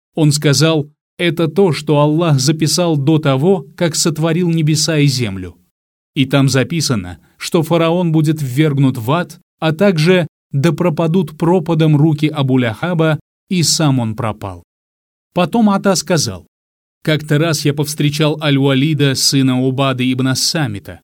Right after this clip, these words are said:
одного из сподвижников посланника Аллаха, «Мир ему и благословение Аллаха!» и спросил его: «Что завещал тебе твой отец перед смертью?» Он ответил: «Мой отец позвал меня и сказал:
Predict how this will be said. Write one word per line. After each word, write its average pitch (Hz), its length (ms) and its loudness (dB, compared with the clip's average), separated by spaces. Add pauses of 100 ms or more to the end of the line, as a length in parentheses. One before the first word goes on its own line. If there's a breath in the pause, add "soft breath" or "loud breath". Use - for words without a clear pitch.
(220)
одного 139 440 0
из 131 160 0
сподвижников 135 760 -2
посланника 123 720 -4
Аллаха, 139 560 -2 (180)
«Мир 147 300 4
ему 135 280 0
и 131 40 2
благословение 120 800 -4
Аллаха!» 110 600 -8 (180)
и 170 100 -4
спросил 151 560 -4
его: 92 360 -16 (720)
«Что - 300 -2
завещал 190 540 0
тебе 170 280 0
твой 165 300 0
отец 147 520 -2
перед 127 320 -4
смертью?» 95 600 -10 (720)
Он 160 160 2
ответил: 160 580 0 (320)
«Мой 185 340 2
отец 180 340 -2
позвал 160 480 0
меня 170 280 0
и 151 60 0
сказал: 120 540 -4